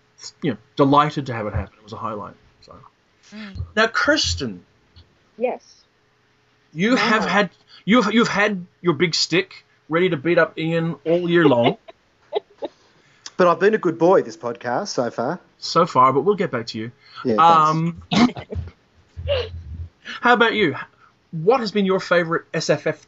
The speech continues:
Speaker 1: thing of the year?
Speaker 3: Um, oh, I'm, I, I can't pick just one,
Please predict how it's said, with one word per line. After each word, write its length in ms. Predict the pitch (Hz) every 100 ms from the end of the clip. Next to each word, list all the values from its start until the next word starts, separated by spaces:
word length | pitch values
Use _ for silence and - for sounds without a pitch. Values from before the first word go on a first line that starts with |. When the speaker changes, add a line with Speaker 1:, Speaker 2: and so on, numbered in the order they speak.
| _
Speaker 1:
thing 540 | - 170 165 165 160 160 _ _ _ 156
of 120 | 143
the 100 | 151
year? 440 | 151 175 135 - - _ _ _ _ _
Speaker 3:
Um, 540 | 269 285 302 311 320 294 _ _ - - - - - - - - -
oh, 80 |
I'm, 600 | 294 294 302 262 285 269
I, 260 | - 247 254 226
I 220 | 226 240 226
can't 340 | - 285 254 -
pick 200 | 254 -
just 320 | 214 202 -
one, 260 | 175 170